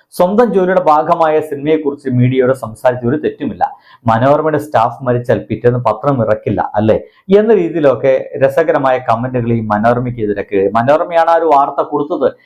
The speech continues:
എന്നതിന്റെ ഭാഗമായിട്ടാണ് മനോരമയ്ക്കെതിരെ എഴുതിയിരിക്കുന്നത്. എന്തൊക്കെയായാലും അല്ലു അർജുനെ പല പേരിൽ ഒരുപക്ഷെ കേസിൽ എടുക്കണ്ടായിരിക്കാം. അദ്ദേഹത്തിനോട്, എനിക്ക് തോന്നുന്നത്, അദ്ദേഹത്തിനോട് അവിടെ വരരുത്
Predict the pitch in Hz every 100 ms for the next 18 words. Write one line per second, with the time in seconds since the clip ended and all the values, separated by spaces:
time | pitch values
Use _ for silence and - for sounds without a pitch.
0 | _ 147 151 151 135 135 151 143 135 131
1 | 123 117 120 131 127 123 110 - 117 101
2 | 98 - _ 175 220 208 196 196 - _
3 | _ _ _ 240 240 254 226 180 190 185
4 | 185 196 214 185 185 180 156 151 151 147
5 | 139 143 143 120 120 104 92 - - -
6 | _ - 143 143 156 143 143 139 139 139
7 | 135 151 156 170 170 131 135 _ _ 165
8 | 165 190 202 196 180 175 156 147 170 151
9 | 151